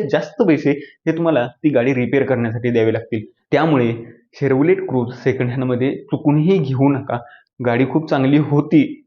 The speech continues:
पण आता ती घेण्याच्या योग्य गाडी नाही आणि त्या गाडीचा रिसेल व्हॅल्यू तुम्हाला नंतर काही एक मिळणार नाही. जर का तुम्ही दोन ते तीन वर्षानंतर ती गाडी विकण्यासाठी काढली, तर तुम्हाला ती गाडी सत्तर ते ऐंशी हजारापेक्षा कमी किमतीमध्ये, मग जे अगदी टू व्हीलरच्या किमतीमध्ये तुम्हाला ती गाडी विकावी लागेल आणि त्यावेळेस पण तुम्हाला त्यासाठी कस्टमर भेटतो की नाही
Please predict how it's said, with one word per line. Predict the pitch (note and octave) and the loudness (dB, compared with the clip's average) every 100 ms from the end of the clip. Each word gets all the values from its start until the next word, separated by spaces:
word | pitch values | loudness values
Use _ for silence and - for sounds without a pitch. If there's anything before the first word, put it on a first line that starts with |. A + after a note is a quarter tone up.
| - | -8
पण | C3 | -8
आता | - B2 D3+ | -8 -4 -2
ती | D3+ E3 D#3+ | -2 -2 -4
घेण्याच्या | C3 C3+ B2 B2+ - C#3 | -2 -2 -2 -2 0 2
योग्य | C#3 B2+ A#2+ C3 | 2 0 0 0
गाडी | C3 A#2+ A#2 | 2 2 2
नाही | A#2+ B2 B2 A#2 - _ | -2 -4 -6 -8 -12 _
आणि | C3 C3 | -6 -2
त्या | C#3 | 0
गाडीचा | C3+ A#2+ A#2+ A2+ | 0 0 -2 -6
रिसेल | C3+ B2 A#2 D3 C#3 | -6 -6 -4 0 2
व्हॅल्यू | C3+ B2 A#2+ B2 | 2 -2 -2 -4
तुम्हाला | B2 A#2+ A#2+ | -4 -4 -4
नंतर | B2 A#2+ A2+ C3+ | -4 -6 -8 -8
काही | - A#2+ B2 | -4 -2 -2
एक | C3 | 0
मिळणार | A#2+ A#2+ | 2 2
नाही. | A#2 A2+ - _ - | 0 -4 -10 _ 0
जर | B2+ | 2
का | B2+ | 4
तुम्ही | B2 A#2+ | 2 2
दोन | C3 C3+ | 0 0
ते | C#3 | -2
तीन | D3 E3+ | 0 2
वर्षानंतर | C#3 A#2+ B2 A#2+ A#2+ | 2 0 -2 -2 -2
ती | B2+ | 2
गाडी | A#2+ A#2 | 2 2
विकण्यासाठी | A#2 B2 D#3 D#3+ B2+ | 0 0 0 0 0
काढली, | A#2+ A2 A2+ | 0 -2 -4
तर | - _ - A#2+ | -6 _ -10 -4
तुम्हाला | B2+ B2+ | 0 0
ती | B2+ C#3 | 2 2
गाडी | B2+ A#2+ | 2 0
सत्तर | - - - D#3+ | -4 -14 -2 -2
ते | D#3+ | 0
ऐंशी | D3+ C3 D#3 | 0 0 -2
हजारापेक्षा | C#3 D3+ E3+ D#3+ E3+ | -2 0 2 2 0
कमी | G#3 F#3+ | 2 2
किमतीमध्ये, | F3+ D#3 C3 B2+ B2+ | 2 0 -2 -2 -2
मग | C3 C#3+ | -4 0
जे | F3 | 2
अगदी | E3+ D3+ G3 G3 - _ | 0 0 -2 -4 -10 _
टू | E3 | 0
व्हीलरच्या | F3+ E3 F3 G#3+ | 2 0 -2 -2
किमतीमध्ये | G#3 E3+ C#3+ F3 D#3+ D3+ | -4 -4 -4 -4 -2 -2
तुम्हाला | D3+ D3 | -4 -4
ती | D#3 | -2
गाडी | B2+ A#2+ C3+ | -2 0 -2
विकावी | B2+ C3 C3 | -2 0 2
लागेल | B2 B2 | 0 0
आणि | C#3 | -4
त्यावेळेस | D#3 E3+ D3 D#3 | -2 2 2 2
पण | E3 E3 | 0 0
तुम्हाला | C#3+ C#3+ | 0 0
त्यासाठी | D#3 C#3+ C#3 D#3+ | -2 -2 -2 -4
कस्टमर | D#3+ - - C#3+ D3+ | -4 -4 0 0 2
भेटतो | C#3 - C#3+ | 0 0 0
की | C#3+ | 0
नाही | C#3 B2+ C3 - | -2 -2 -4 -4